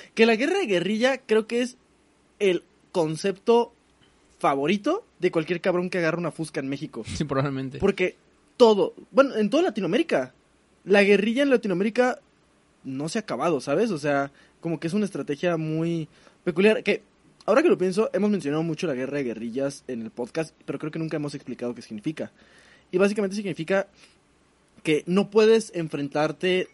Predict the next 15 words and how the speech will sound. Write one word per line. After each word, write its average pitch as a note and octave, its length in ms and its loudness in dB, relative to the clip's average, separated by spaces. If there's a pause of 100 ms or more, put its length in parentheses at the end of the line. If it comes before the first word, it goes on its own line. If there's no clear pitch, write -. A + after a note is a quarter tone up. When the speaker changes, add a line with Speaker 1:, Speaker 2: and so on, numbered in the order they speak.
(120)
Speaker 1:
eh, A#2+ 380 -6 (1000)
pues, D3+ 160 -2
al D#3+ 140 -2
tú F#3+ 120 4
al F3 120 0
tú G3 120 -4
con F3+ 140 0
un D#3+ 100 -2
ejército, E3+ 600 -2
entonces, C#3 400 -8
literal, C#3+ 420 -4 (220)
te G2 160 -10 (160)
escondes F#3+ 840 -2
o A#2 260 -6 (480)
tomas D3+ 400 -4